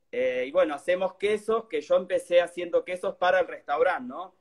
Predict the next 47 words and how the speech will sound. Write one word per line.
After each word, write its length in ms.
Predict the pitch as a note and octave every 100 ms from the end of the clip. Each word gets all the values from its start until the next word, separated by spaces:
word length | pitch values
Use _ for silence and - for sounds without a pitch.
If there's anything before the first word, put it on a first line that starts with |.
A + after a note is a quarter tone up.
| _ _ _ _ -
Eh, 500 | C3 C3+ C3 B2+ B2+
y 160 | B2 C3+
hoy 180 | C#3 D#3
en 100 | D3+
día, 400 | D#3+ F#3 G3 D3+
bueno, 240 | C#3+ C3
man-, 420 | A#2+ A#2 A2 G#2+
vendemos 440 | A#2+ B2 B2+ D3 C#3
a 40 |
diferentes 520 | C3 B2 B2+ C3+ C#3+
restaurantes 720 | B2+ C3+ D3+ D#3+ D#3+ E3 E3
y 40 | C#3+
a 20 |
diferentes 440 | C3 B2+ C#3 D#3+
lugares. 300 | C3+ D3 B2+
Siempre 360 | B2 D3+ D#3 E3
es 100 | C#3+
muy 240 | D3+ E3
chico 360 | - D#3+ E3 F3
y 60 | D3
muy 200 | D3 D#3
artesanal 540 | D3 D3+ D3 D#3 F3
y 40 |
son 200 | D#3+ D3+
productos 540 | C#3+ C#3 C#3+ D3 E3 D#3+
que 340 | B2+ A#2 G#2+ _ _ _ -
por 160 | A2 B2+
ahí 160 | C#3
son 300 | C#3 D3+ D3
diferentes 760 | C#3+ D3 - C#3+ D#3+ E3+ F3+ D3+
a 60 |
lo 160 | C#3 C3
que 80 | D3+
hay 80 | D#3
en 120 | D3+
el 100 | D3
mercado 500 | D3+ - E3+ F3+ F3+
porque 300 | C#3+ - C3
son 200 | D3 C#3+
más 240 | D3+ D#3
artesanales, 840 | D#3 D3+ D3+ - D#3 D#3+ E3+ F3 D#3
no 160 | C#3+
tan 180 | C#3+ C#3
industriales, 640 | C3+ B2+ - A#2+ A2 G#2
¿no? 160 | G#2+ C3+
Por 160 | B2 B2
ahí 240 | B2+